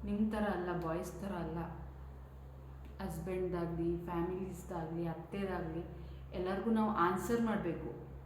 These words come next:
ಅಲ್ವಾ? ದಯವಿಟ್ಟು ಕಾಲ್ಸ್ ಮಾಡ್ಬೇಡಿ. ಬೇಕಾದ್ರೆ ನಾನು ಇದಕ್ಕೆ ಅಂತಾನೆ ಒಂದು ವ್ಲಾಗ್ ಮಾಡ್ತೀನಿ, ನಿಮ್ಗೆ ನಾನು ಅದನ್ನ ಮೆಸೇಜಲ್ಲೂ ಹಾಕಿದ್ದೀನಿ, ಸ್ಟಾರ್ಸ್ ಕೊಟ್ಟು ಸಪೋರ್ಟ್ ಮಾಡಿ ಅಂತ. ಆ ಥರ ಸಪೋರ್ಟ್ ಮಾಡಿ, ಓಕೆನಾ? ದಯವಿಟ್ಟು ಕಾಲ್ ಮಾಡ್ಬೇಡಿ, ಓಕೆ?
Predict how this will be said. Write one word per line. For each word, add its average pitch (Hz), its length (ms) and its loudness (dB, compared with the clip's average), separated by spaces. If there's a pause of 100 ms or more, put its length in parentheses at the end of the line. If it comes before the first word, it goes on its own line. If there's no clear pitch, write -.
(180)
ಅಲ್ವಾ? 175 480 -2 (200)
ದಯವಿಟ್ಟು 233 640 2
ಕಾಲ್ಸ್ 214 320 4
ಮಾಡ್ಬೇಡಿ. 180 300 2
ಬೇಕಾದ್ರೆ 190 260 0
ನಾನು 220 180 4
ಇದಕ್ಕೆ 220 300 0
ಅಂತಾನೆ 247 260 4
ಒಂದು 240 140 4
ವ್ಲಾಗ್ 185 280 2
ಮಾಡ್ತೀನಿ, 170 640 0 (1300)
ನಿಮ್ಗೆ 220 400 0
ನಾನು 202 180 4
ಅದನ್ನ 180 220 2
ಮೆಸೇಜಲ್ಲೂ 214 540 6
ಹಾಕಿದ್ದೀನಿ, 202 480 2
ಸ್ಟಾರ್ಸ್ - 640 -2
ಕೊಟ್ಟು 208 380 0
ಸಪೋರ್ಟ್ 190 400 -2
ಮಾಡಿ 170 360 2
ಅಂತ. 165 200 -4 (400)
ಆ 208 180 -6
ಥರ 285 200 0
ಸಪೋರ್ಟ್ 214 480 -2
ಮಾಡಿ, 175 600 -4
ಓಕೆನಾ? 170 600 -4 (240)
ದಯವಿಟ್ಟು 170 540 -4
ಕಾಲ್ 170 200 -2
ಮಾಡ್ಬೇಡಿ, 151 580 -8 (280)
ಓಕೆ? 226 240 -10